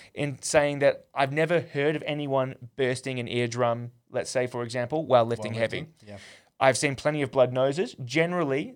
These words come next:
Speaker 1: that you'll see more with the enhanced
Speaker 2: Mm-hmm.
Speaker 1: lifters. Um, they already have very high blood pressure, and then when you are juicing and you're lifting crazy heavy weights, you'll see quite a lot of blood noses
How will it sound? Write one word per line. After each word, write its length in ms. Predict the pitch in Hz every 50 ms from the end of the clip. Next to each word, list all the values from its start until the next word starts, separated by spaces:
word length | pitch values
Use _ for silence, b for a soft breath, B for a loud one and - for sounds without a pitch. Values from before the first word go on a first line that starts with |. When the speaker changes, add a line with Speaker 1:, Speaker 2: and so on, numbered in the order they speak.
| - - -
Speaker 1:
that 300 | 143 139 139 - - _ -
you'll 180 | 135 135 131
see 220 | 123 - 139 135 127
more 360 | 123 127 127 123 131 131 131
with 420 | 123 127 123 120 120 120 117 - -
the 360 | - 127 117 127 120 120 - -
enhanced 800 | - 131 117 113 - - 131 131 143 180 196 - - - - - _ 131
Speaker 2:
Mm-hmm. 120 | 113 104 107 _ _ _ _ - 147
Speaker 1:
lifters. 440 | 165 165 165 185 190 302 311 - - b b b b b b b b
Um, 280 | - 131 131 131 127 127
they 260 | 120 135 135 135 139 -
already 460 | - - 143 139 131 123 131 131 139
have 300 | 127 131 135 127 123 117
very 280 | 117 139 123 123 131 123
high 200 | 117 127 120 123
blood 280 | 120 123 127 131 131
pressure, 420 | - - 143 143 - - 208 240 - - -
and 180 | - 147 139 139
then 140 | 139 135 135
when 180 | 135 135 135
you 400 | 131 127 131 127 127 127 127 123 - -
are 160 | - 123 120 117
juicing 600 | 113 110 131 143 139 - - 143 139 135 135 b b b b b b b b
and 220 | - 147 147 147 139
you're 80 | 143
lifting 220 | 139 131 - 135 -
crazy 340 | - 143 139 135 120 131
heavy 220 | 127 135 131 120 120
weights, 300 | 113 123 127 135 - -
you'll 180 | - 135 135 131
see 160 | 123 - 135
quite 280 | - - - 139 135 131
a 20 |
lot 120 | 123 123
of 80 | 120 113
blood 220 | - 117 117 117 120
noses 480 | 120 113 110 113 110 117 113 110 -